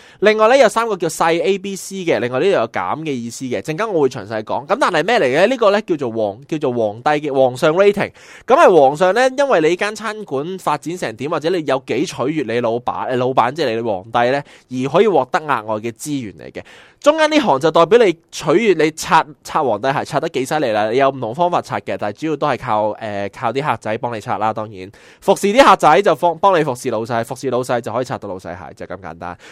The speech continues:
下邊呢，就有五張台，除咗中間呢張你見到有個老嘢喺度，其實冇意思啊，最尾遮咗佢，呢啲都係冇意思遮咗佢嘅。噉呢，基本上就係一啲，呃，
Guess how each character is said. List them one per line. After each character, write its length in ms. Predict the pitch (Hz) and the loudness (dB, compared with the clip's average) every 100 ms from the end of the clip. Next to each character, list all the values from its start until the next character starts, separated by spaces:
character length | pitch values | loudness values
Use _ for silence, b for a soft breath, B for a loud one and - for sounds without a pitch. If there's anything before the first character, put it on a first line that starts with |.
| B | B
下 180 | 202 214 | 4 6
邊 140 | 214 233 | 4 2
呢， 140 | 302 | 2
就 100 | 233 | 4
有 160 | 160 160 | 4 2
五 140 | 143 | 0
張 180 | 170 220 | -4 -2
台， 180 | - 180 | 0 0
除 120 | 170 | 2
咗 100 | 135 | 0
中 160 | 180 240 | 0 0
間 140 | 233 | 0
呢 80 | 233 | 0
張 140 | 214 | -2
你 80 | 185 | -2
見 100 | 156 | -4
到 80 | 165 | -2
有 80 | 190 | -2
個 100 | 147 | 0
老 100 | 123 | 2
嘢 160 | 135 151 | 2 2
喺 40 | |
度， 100 | 143 | 0
其 80 | 113 | -4
實 120 | 113 | -8
冇 220 | 107 117 | -6 -4
意 100 | 131 | -4
思 160 | 131 143 | -2 -2
啊， 40 | 127 | -2
最 140 | 120 | -2
尾 140 | 123 127 | -8 -4
遮 100 | 127 | -2
咗 180 | 113 | -2
佢， 80 | 104 90 b b _ | -6 -12 b b _
呢 100 | 165 | 0
啲 100 | 190 | 2
都 80 | 180 | 2
係 60 | 127 | 0
冇 100 | 110 | -2
意 100 | 117 | -8
思 140 | 123 | -4
遮 80 | 127 | -2
咗 160 | 113 101 | -2 -4
佢 180 | 87 78 | -8 -14
嘅。 40 | _ _ _ _ _ _ _ _ | _ _ _ _ _ _ _ _
噉 100 | 160 | 0
呢， 100 | 226 285 B - | 0 0 B -2
基 100 | 320 | 0
本 100 | 294 | 2
上 220 | 196 156 | 0 0
就 100 | 156 | 2
係 100 | 175 | 2
一 340 | 202 233 233 | 0 -6 -6
啲， 60 | 208 | -6
呃， 220 | 135 123 | -4 -4